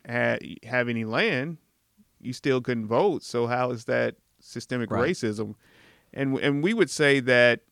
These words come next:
Speaker 1: um, just because a poor white man, um,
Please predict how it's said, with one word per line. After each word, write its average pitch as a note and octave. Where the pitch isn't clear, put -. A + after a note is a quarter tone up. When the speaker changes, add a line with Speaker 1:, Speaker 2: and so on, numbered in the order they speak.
Speaker 1:
um, A#2
just D3+
because C#3
a A#2
poor D3
white C3
man, A2+
um, A2+